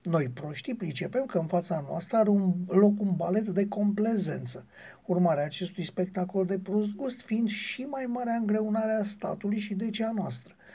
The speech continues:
o și mai mare distribuție a privilegiilor, o și mai îngrozitoare înjosire și discriminare a cetățenilor care trăiesc în România fără a fi parte a sistemului care a încălecat statul și pe noi toți. Urât balet,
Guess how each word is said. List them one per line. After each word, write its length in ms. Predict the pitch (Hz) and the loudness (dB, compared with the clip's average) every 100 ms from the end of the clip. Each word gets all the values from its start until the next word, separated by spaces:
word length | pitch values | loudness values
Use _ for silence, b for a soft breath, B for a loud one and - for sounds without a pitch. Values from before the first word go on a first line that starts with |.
| B B - | B B 0
o 100 | 175 | 0
și 180 | 165 254 | 2 0
mai 200 | 262 226 | 2 4
mare 260 | 208 208 | 6 6
distribuție 680 | 165 156 143 - 151 196 180 | 4 0 -6 -4 -2 0 0
a 60 | 147 | -2
privilegiilor, 960 | - 143 127 131 170 220 208 214 214 - | -4 -6 -6 -4 -2 -2 -2 -6 -8 -2
o 160 | 190 | 0
și 220 | 185 - 254 | 2 0 -2
mai 240 | 254 226 | 0 2
îngrozitoare 800 | 214 196 208 185 208 226 240 208 | 2 4 4 6 4 4 2 4
înjosire 680 | 180 160 170 127 - 233 202 | 4 2 -4 -4 -4 0 0
și 160 | - | 0
discriminare 880 | 170 180 - - 175 175 185 240 190 | 0 0 -2 -4 0 2 2 2 0
a 40 | |
cetățenilor 800 | - 190 - 180 185 254 254 254 B B B - | 0 -4 -4 -4 -4 -4 2 0 B B B -4
care 240 | - 240 | 2 4
trăiesc 340 | 208 226 208 - | 4 0 0 2
în 100 | 185 | 4
România 640 | 170 156 208 226 208 - | 4 2 2 0 -2 -8
fără 320 | - - 202 185 | -6 4 6 6
a 60 | |
fi 140 | - 151 | 4 -2
parte 380 | - 165 - | 2 2 2
a 60 | 160 | -2
sistemului 720 | - - - - 165 160 156 | -2 -6 -6 -4 -2 -2 -4
care 280 | - 165 170 | -2 2 4
a 40 | |
încălecat 540 | 160 127 156 147 - 143 | 2 0 -2 -2 -2 -2
statul 460 | - - 151 - | -4 -4 -4 -4
și 160 | 131 - | -8 -8
pe 140 | 147 135 | -8 -6
noi 200 | 143 127 | -6 -8
toți. 320 | - - - b b b b b b | -12 -16 -18 b b b b b b
Urât 360 | - 139 156 202 | -8 0 4 4
balet, 520 | 180 170 170 180 - | 4 2 4 2 -2